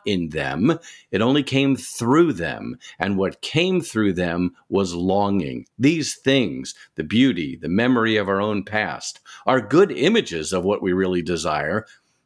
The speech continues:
But if they are mistaken for the thing itself, they turn into dumb idols, breaking the hearts of their worshipers.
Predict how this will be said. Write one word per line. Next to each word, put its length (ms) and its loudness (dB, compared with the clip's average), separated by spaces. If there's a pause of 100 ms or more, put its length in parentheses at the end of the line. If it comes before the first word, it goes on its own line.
(120)
But 320 0 (320)
if 220 2
they 280 4
are 220 2
mistaken 580 0
for 140 -2
the 100 -2
thing 260 2
itself, 680 -2 (640)
they 160 2
turn 440 0
into 420 -2
dumb 520 0
idols, 580 -4
breaking 540 -2
the 100 -2
hearts 540 -4
of 240 -4
their 160 0
worshipers. 720 -4